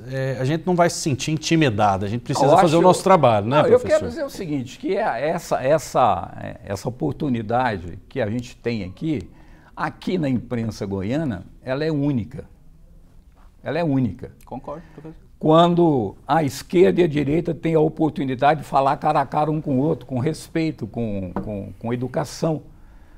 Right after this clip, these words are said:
Speaker 2: de conversar sobre aquilo que nós acreditamos ser o melhor para esse país. Que eu acho que mesmo, que eu acho que também a direita tem pessoas que querem o melhor para esse país, como a esquerda também. Então nós temos o direito de debater isso. Acho que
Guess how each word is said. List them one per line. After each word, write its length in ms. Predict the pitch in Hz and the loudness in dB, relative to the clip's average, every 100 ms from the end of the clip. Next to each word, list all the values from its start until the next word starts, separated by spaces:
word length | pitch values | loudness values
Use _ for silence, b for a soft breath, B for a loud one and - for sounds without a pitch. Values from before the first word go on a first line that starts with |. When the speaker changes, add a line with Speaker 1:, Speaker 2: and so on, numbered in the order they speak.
| b | b
Speaker 2:
de 100 | - | -10
conversar 640 | - 180 185 151 - 170 135 | -4 4 4 4 6 6 6
sobre 260 | - 156 139 | -2 -2 -2
aquilo 240 | 139 147 | -4 -8
que 100 | 135 | -4
nós 300 | 135 143 123 | -2 0 -2
acreditamos 640 | 120 127 110 101 123 127 | -4 -4 -4 -4 -4 -4
ser 120 | 127 143 | -4 -6
o 40 | |
melhor 380 | 139 139 120 123 | -2 -2 0 -2
para 160 | 123 110 | -2 -4
esse 140 | 98 | -4
país. 460 | - 87 76 - - - b b b b - - - - | -4 -2 -4 -16 -20 -20 b b b b -20 -20 -20 -4
Que 80 | 202 | 2
eu 80 | |
acho 260 | 208 - - | 4 4 0
que 80 | 151 | -4
mesmo, 480 | 120 156 202 139 98 B B | 0 4 4 2 -2 B B
que 80 | - | 4
eu 80 | 165 | 4
acho 140 | 185 | 4
que 100 | - | 0
também 360 | 175 175 196 240 | 0 0 2 0
a 60 | |
direita 460 | 196 143 135 151 123 | 2 -2 -2 -2 -2
tem 200 | 101 160 | -4 -4
pessoas 440 | 151 120 - 151 | -4 -6 -6 -6
que 120 | 127 131 | -6 -6
querem 300 | 143 143 131 | -4 -2 -2
o 40 | |
melhor 280 | 123 117 110 | -2 -2 -2
para 180 | 107 98 | -4 -6
esse 160 | 95 | -6
país, 420 | - 90 78 - - - - - - - - - - - - - - | -6 -8 -8 -18 -20 -20 -20 -20 -20 -20 -20 -20 -20 -20 -20 -20 -2
como 220 | 151 170 | 0 0
a 40 | |
esquerda 420 | 156 - 147 139 139 | -2 -2 -2 -2 -4
também. 380 | 151 101 80 - b b | -4 -4 -6 -12 b b
Então 160 | - 440 | -8 -6
nós 160 | 494 - | -4 -6
temos 240 | 440 480 | -6 -6
o 80 | 415 | -2
direito 340 | 403 403 226 | 0 4 2
de 80 | 233 | 2
debater 520 | 226 214 247 226 226 | 2 4 4 4 2
isso. 440 | 214 180 233 - 139 | 2 0 -4 -2 0
Acho 260 | 170 - | 0 -2
que 380 | - 196 170 117 | -4 0 2 0